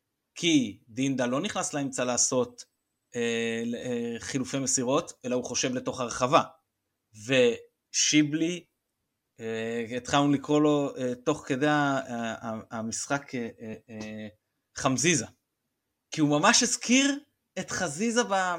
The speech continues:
ב-, ב-, בהתנהלות, בדריבל, בהרבה מאוד מוטיבים במשחק, שלנו הזכירו מאוד את חזיזה, וחזיזה, משהו שם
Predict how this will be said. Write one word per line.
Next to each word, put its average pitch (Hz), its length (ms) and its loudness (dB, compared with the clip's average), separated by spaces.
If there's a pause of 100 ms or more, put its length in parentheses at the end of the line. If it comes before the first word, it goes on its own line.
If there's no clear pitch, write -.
ב-, 165 360 2 (120)
ב-, 147 200 0
בהתנהלות, 160 680 2
בדריבל, 156 720 2
בהרבה 131 1120 -6
מאוד 214 180 0
מוטיבים 214 420 -2
במשחק, 240 520 -4 (540)
שלנו 175 360 0
הזכירו 170 360 0
מאוד 147 200 2
את 151 120 -4
חזיזה, 143 420 -4 (920)
וחזיזה, 156 500 0 (1300)
משהו 135 300 -4
שם 131 160 -2